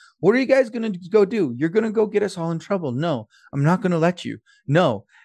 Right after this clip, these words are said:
And, like, at the end of this school year, when, like, the p-, house points were all tied, Dumbledore was like, "And the last points need to be awarded. It's hard to stand up to an enemy, but even harder to stand up to a friend." I was like, <gasps> "Mm, peer pressure, yes. Refusal skills. Good job, Neville."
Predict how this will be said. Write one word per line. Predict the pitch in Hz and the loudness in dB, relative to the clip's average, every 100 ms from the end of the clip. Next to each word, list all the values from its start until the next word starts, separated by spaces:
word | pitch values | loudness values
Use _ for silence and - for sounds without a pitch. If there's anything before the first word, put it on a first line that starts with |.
| - | -4
And, | 143 139 | -2 2
like, | 131 120 | 0 0
at | 139 123 | -4 -2
the | 139 | 0
end | 139 135 | 0 -2
of | |
this | 127 - | -6 -8
school | - 143 139 | -6 -2 0
year, | 127 123 | 0 0
when, | 127 123 | -2 -2
like, | 120 117 _ | -4 -6 _
the | 127 | -6
p-, | 120 _ - | -6 _ -6
house | 131 123 | -2 -2
points | - 135 120 | -2 -6 -2
were | 131 | 0
all | 123 | 0
tied, | - 123 120 127 | 0 -2 -2 -2
Dumbledore | 139 127 123 120 | -4 -2 -2 -2
was | 120 117 | -4 -4
like, | 117 - _ - 202 - | -8 -8 _ -20 -14 -2
"And | 151 156 | 0 2
the | |
last | 156 269 269 - | 2 2 0 -2
points | - 208 190 170 | 0 0 0 -6
need | 175 | -6
to | 170 | -4
be | 180 | -4
awarded. | 139 127 123 127 | -2 -2 -4 -6
It's | 127 - | -8 0
hard | 165 180 | 2 2
to | 156 | -2
stand | - 151 143 | -4 -4 -2
up | 135 | -4
to | - 127 | -6 -8
an | |
enemy, | 123 113 104 92 | -8 -8 -10 -12
but | 117 | -8
even | 127 110 | -8 -8
harder | 110 151 127 104 - | -2 0 0 -6 -14
to | 113 | -16
stand | 110 110 | -12 -12
up | 107 | -12
to | - 104 | -12 -14
a | |
friend." | - 123 104 | -8 -8 -8
I | 120 | -6
was | 151 | -4
like, | 170 | -4
<gasps> | |
"Mm, | 208 - - 190 - 494 508 480 | -6 -8 -10 -14 -14 -10 -8 2
peer | 415 508 | 6 6
pressure, | 508 523 508 494 453 | 8 6 6 2 4
yes. | 494 494 453 427 | 4 4 2 2
Refusal | 427 440 427 466 494 480 | 4 4 4 6 6 4
skills. | - 427 320 359 359 | 4 4 4 2 0
Good | 440 440 | 0 2
job, | 359 330 339 | 2 2 2
Neville." | 311 311 269 247 | 2 4 4 2